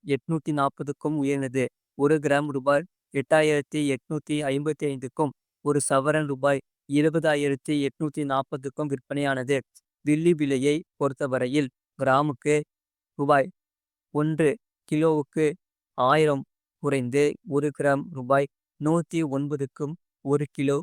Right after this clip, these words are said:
ரூபாய் ஒரு லட்சத்தி ஒன்பதாயிரக்கும் விற்பனை செய்யப்பட்டது. தங்கம் விலை இறங்கிய வேகத்தில் மீண்டும் ஏறியது நகை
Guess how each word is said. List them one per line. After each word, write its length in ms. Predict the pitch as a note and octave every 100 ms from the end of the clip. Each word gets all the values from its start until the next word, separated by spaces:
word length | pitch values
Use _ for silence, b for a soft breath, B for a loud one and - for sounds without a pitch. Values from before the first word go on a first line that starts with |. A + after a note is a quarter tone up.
| G3+
ரூபாய் 320 | B2+ C3+ C#3 _ _ _ _ _ _
ஒரு 180 | C#3 D#3
லட்சத்தி 480 | E3 D#3 D#3 C#3+ D3+ D3+ C3+
ஒன்பதாயிரக்கும் 880 | C3+ C#3+ D3 C#3+ C#3 C3+ - D3 F3+ - _ _
விற்பனை 400 | C#3 D3 - D3
செய்யப்பட்டது. 680 | C#3+ D3 C#3+ - B2+ C3+ C#3+ B2+ _ _ _
தங்கம் 400 | C3+ C3+ C#3+ D#3+
விலை 260 | C#3+ B2+ C#3+ E3 _ -
இறங்கிய 480 | C3+ C#3 C#3 C3 C3 C3 - _ -
வேகத்தில் 540 | C3 C3+ C#3+ - D3+ - _ _
மீண்டும் 460 | C#3 D#3 E3 D#3+ C#3+ - _ _ _ _ _ _ _ _ _ -
ஏறியது 560 | D3+ D#3 D3 C#3 B2+ D3+
நகை 360 | C#3+ C3+ D3+